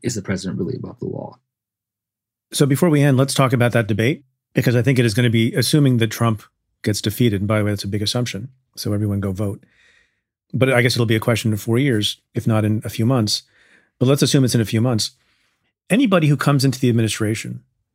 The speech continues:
Speaker 2: particularly the next attorney general, is going to be asked the question, what is the approach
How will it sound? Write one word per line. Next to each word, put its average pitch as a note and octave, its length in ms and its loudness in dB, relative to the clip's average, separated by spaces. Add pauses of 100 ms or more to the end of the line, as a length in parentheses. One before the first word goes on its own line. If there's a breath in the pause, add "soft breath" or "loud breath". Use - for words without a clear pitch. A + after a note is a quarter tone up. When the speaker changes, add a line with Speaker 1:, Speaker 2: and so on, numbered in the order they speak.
(580)
Speaker 2:
particularly B2 420 2
the A2+ 100 -2
next A#2+ 180 0
attorney A2 260 -2
general, A2 420 -8 (240)
is A#2 160 2
going C#3+ 220 2
to B2 80 -2
be A#2+ 100 2
asked A#2 220 0
the A2 60 -4
question, A#2+ 580 -4 (260)
what C#3+ 260 2
is D3+ 100 4
the C#3+ 120 4
approach A#2+ 600 0